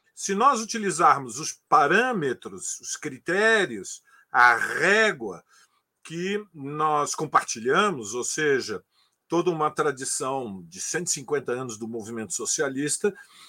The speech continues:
que estabelece como premissa que uma corrente é progressista ou de esquerda, como quisermos, se ela se apoia socialmente no movimento dos trabalhadores e dos seus aliados, que são os explorados e oprimidos.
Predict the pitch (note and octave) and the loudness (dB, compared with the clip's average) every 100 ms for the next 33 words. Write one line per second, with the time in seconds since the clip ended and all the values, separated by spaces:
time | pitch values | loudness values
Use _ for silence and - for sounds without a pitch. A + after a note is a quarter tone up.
0 | _ - G#3 A3 - C4+ - D#3 D#3 - | _ -4 0 2 6 8 10 8 6 4
1 | A3+ F#3+ - C#3 C3 F3 G#3+ F#3+ C#3 B2+ | 2 2 0 0 0 0 0 0 -2 -4
2 | - F3 G#3 A3+ _ _ _ _ _ _ | -8 -4 -4 -6 _ _ _ _ _ _
3 | - D#3 G#3 G#3 G3 D3+ F3 C#3+ - C#3+ | -8 0 0 4 2 4 2 0 -2 4
4 | F#3+ A3 E3+ C#3 A#2+ A2+ F3 D3+ C3 D#3 | 4 4 2 0 0 -2 -6 -4 -2 -2
5 | B2+ - C#3+ F3 F3 G#2+ F#2 F#2+ F#2+ F#2 | -2 -6 0 2 2 -2 -8 -14 -12 -6
6 | A2+ D3+ C3 - - - _ _ _ - | 0 0 0 -12 -18 -20 _ _ _ -6
7 | - A3+ F#3+ A#3 A3+ - B3 - A3 G#3+ | 4 8 8 6 4 2 0 2 2 6
8 | A3 A#3+ C4+ C4+ _ _ _ _ - - | 4 4 -2 -4 _ _ _ _ -8 4
9 | A3 - A3+ F3 F3 G#3 B3+ C#4 D4 A3+ | 4 6 2 2 0 -2 -4 -8 -4 0
10 | G3+ G3+ A3+ F#3 G#3 G#3+ C#4+ A#3+ A3 - | 2 0 0 0 0 -2 -6 -4 -4 -2
11 | C#4+ D4 C#4+ F3 F3 B3 A#3+ C4 C4+ C#4+ | 0 2 2 4 4 2 -2 -8 -4 -4
12 | C#4+ C4 D#4+ D4 C#4 A3+ F3+ - - D#3+ | -4 -6 0 6 8 6 0 -8 -6 -6
13 | D3+ - - D#3+ D3 C#3+ E3+ F3+ G3+ A3 | -6 -8 -4 0 4 6 4 0 -2 -2
14 | - A#3 F3+ C#3+ | -4 -4 -2 -4